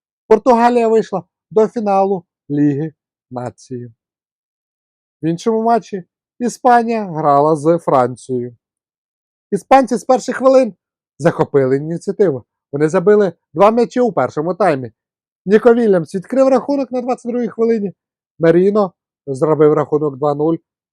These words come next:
на двадцять п'ятій вже. Початок другого тайму знову за іспанцями. Вони за десять хвилин роблять рахунок розгромним чотири нуль. Автори голів Ямаль з пенальті і також Педрі.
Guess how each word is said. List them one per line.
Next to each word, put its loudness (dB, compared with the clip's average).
на -4
двадцять -2
п'ятій 0
вже. -12
Початок 2
другого 0
тайму -4
знову 0
за -2
іспанцями. -8
Вони 0
за -2
десять -8
хвилин -6
роблять -2
рахунок -8
розгромним -6
чотири 0
нуль. 2
Автори 2
голів -2
Ямаль 0
з -18
пенальті -6
і -4
також -2
Педрі. 2